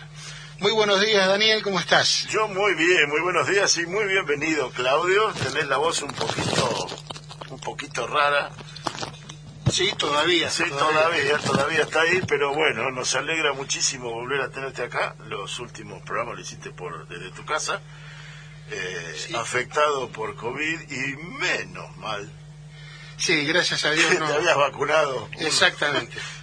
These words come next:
Speaker 1: Si bien no había pasado mucho tiempo, lo cierto es que algún nivel de defensa se ve que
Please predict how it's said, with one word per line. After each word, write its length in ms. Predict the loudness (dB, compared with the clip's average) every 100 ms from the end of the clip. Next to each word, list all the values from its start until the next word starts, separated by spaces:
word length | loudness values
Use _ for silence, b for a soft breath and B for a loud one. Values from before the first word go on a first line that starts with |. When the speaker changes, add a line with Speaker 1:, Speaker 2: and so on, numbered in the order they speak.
| B B
Speaker 1:
Si 240 | 0 2 6
bien 200 | 4 4
no 80 | 4
había 200 | 4 4
pasado 400 | 2 2 2 2
mucho 340 | 0 0 -2
tiempo, 340 | -2 -4 -2 -2
lo 140 | 0
cierto 340 | 0 0 -2
es 100 | -6 -4
que 460 | -2 0 0 -4 -4
algún 420 | -2 0 -2 0
nivel 260 | 2 0
de 60 | 0
defensa 480 | -4 -2 -6 -6 -8
se 160 | -6 -2
ve 200 | -2 -2
que 280 | -2 -4